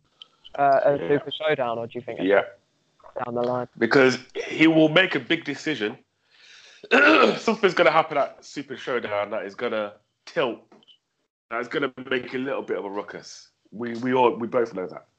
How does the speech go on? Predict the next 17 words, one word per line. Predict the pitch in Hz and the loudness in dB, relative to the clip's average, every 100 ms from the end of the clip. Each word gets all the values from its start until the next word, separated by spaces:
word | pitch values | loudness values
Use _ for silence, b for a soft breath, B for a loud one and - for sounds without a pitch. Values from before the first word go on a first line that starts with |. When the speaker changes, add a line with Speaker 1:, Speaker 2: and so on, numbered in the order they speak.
| _ - | _ -8
Speaker 2:
Yeah? | 98 123 160 - | -2 -2 -2 -2
Speaker 1:
So | 156 | 0
basi-, | 170 165 - - | 2 2 0 -4
basically | 175 165 160 139 151 | 2 2 2 4 4
what | 151 135 | 4 4
you're | 143 - | 0 0
saying | 147 135 123 | 2 4 4
is | 123 123 - | 2 0 -2
that | 120 - | -2 0
something's | 131 131 117 | 0 -2 -6
gonna | - 123 | -4 -2
happen | 127 127 127 120 | -2 -2 -4 -8
to | 131 | -2
lose | 123 120 123 | 2 2 0
a | 120 | -2
massive | 123 123 - 117 - | -4 -4 -6 -12 -6
viewership, | 120 120 123 - | -4 -4 -6 -10